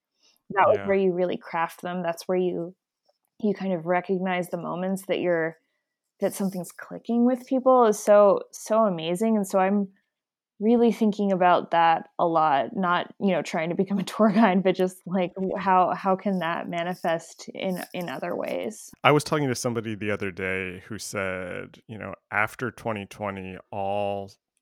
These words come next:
Speaker 2: like, you can do whatever you want." Like, any, you know, all the old ways of doing things, all the traditions, all the normal pathways, um,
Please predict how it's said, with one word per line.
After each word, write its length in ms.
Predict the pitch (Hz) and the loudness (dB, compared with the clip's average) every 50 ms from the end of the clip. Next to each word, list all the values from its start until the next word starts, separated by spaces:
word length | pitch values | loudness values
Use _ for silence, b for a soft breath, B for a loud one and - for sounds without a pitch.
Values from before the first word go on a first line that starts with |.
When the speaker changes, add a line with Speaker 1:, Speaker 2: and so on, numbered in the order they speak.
| _ _ - | _ _ -10
Speaker 2:
like, 240 | 113 107 98 - _ _ | -10 -10 -10 -10 _ _
you 160 | - 107 107 | -10 -10 -10
can 180 | - - 113 104 | -8 -8 -8 -8
do 240 | 90 110 104 101 98 | -6 -6 -6 -4 -4
whatever 260 | 101 92 92 92 95 | -4 -4 -6 -6 -8
you 140 | 90 90 90 | -10 -10 -10
want." 160 | 95 - - | -10 -6 -2
Like, 180 | 131 123 - - - | -2 -2 -2 0 0
any, 400 | 151 151 151 151 156 156 156 151 B B B B B | 0 2 2 2 2 0 0 -2 B B B B B
you 100 | 139 135 | 0 2
know, 200 | 127 113 107 - - - | 4 4 2 0 0 2
all 260 | 123 135 147 160 160 | 4 6 6 6 6
the 160 | 147 139 131 - | 6 4 2 4
old 260 | - 113 120 127 120 | 2 2 2 2 2
ways 240 | 117 120 117 117 107 | 0 0 0 0 -2
of 140 | 113 107 92 | -4 -6 -6
doing 260 | - 101 101 98 98 | -6 -6 -6 -6 -6
things, 220 | - 107 104 101 - - | -6 -6 -8 -8 -6 -2
all 240 | 110 113 123 135 135 | 2 4 4 4 4
the 100 | 131 135 | 4 2
traditions, 520 | 131 - - 110 101 101 - - 107 101 98 | 0 -2 -4 -4 -4 -4 -4 -6 -6 -4 -4
all 160 | 101 107 113 | -2 -2 -2
the 80 | 117 117 | -2 -2
normal 340 | 110 107 104 104 107 101 | -2 -2 -2 0 0 -2
pathways, 800 | - - - 98 95 95 - - 104 95 95 95 95 117 - - b b b b b b - - | -2 -2 -4 -4 -4 -4 -6 -8 -6 -6 -6 -8 -8 -12 -14 -16 b b b b b b -10 -8
um, 440 | 110 101 98 95 95 98 - 120 | -6 -6 -6 -8 -8 -10 -14 -16